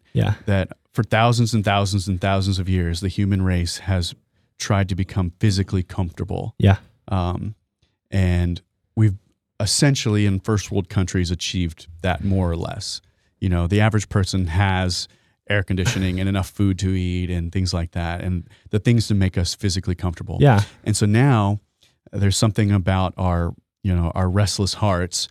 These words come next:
Speaker 2: that wants to become, like, comfortably, like, psychically comfortable, like,
Speaker 1: Yeah.
Speaker 2: like, psychologically,
Speaker 1: S-,
Speaker 2: uh,
Speaker 1: satiated.
Speaker 2: Yeah, satiated and comfortable. And so,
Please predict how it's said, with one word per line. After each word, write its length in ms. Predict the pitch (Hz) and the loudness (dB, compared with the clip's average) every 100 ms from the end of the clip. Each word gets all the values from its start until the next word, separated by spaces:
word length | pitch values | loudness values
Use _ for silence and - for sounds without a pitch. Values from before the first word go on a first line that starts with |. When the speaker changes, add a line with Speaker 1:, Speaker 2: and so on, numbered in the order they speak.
| _ _ _ | _ _ _
Speaker 2:
that 380 | 98 98 95 87 - | -2 2 2 -2 -2
wants 200 | 107 - | -2 -2
to 60 | 101 | -4
become, 340 | 98 101 90 | -2 0 0
like, 320 | 87 85 - _ _ _ _ _ _ _ - | -2 -4 -8 _ _ _ _ _ _ _ -2
comfortably, 760 | 123 104 110 95 95 92 95 _ _ _ _ _ - | 0 2 0 0 2 2 -2 _ _ _ _ _ -8
like, 260 | 87 82 _ _ - | -6 -6 _ _ -8
psychically 540 | - 120 113 98 95 | 0 2 2 2 0
comfortable, 580 | - 87 - 85 - 104 _ _ - | -2 -4 -4 -8 -8 -10 _ _ 2
like, 120 | 101 | 2
Speaker 1:
Yeah. 100 | - - _ _ | 2 -10 _ _
Speaker 2:
like, 180 | - 95 | -2 -2
psychologically, 1160 | - 117 117 113 101 98 101 - 95 92 90 90 - | 2 2 2 2 4 4 2 2 2 2 2 0 -6
Speaker 1:
S-, 200 | - - _ _ - | -12 -12 _ _ -4
Speaker 2:
uh, 180 | 101 90 | 0 2
Speaker 1:
satiated. 720 | - 110 - 101 95 95 101 | 4 4 6 6 6 6 6
Speaker 2:
Yeah, 380 | 117 139 120 95 | 6 6 4 2
satiated 680 | - 117 - 110 107 104 95 | 2 0 2 2 2 2 2
and 120 | 92 | 0
comfortable. 420 | 107 92 101 98 | 0 0 -2 -2
And 120 | 95 | -2
so, 280 | - 101 95 | 0 2 2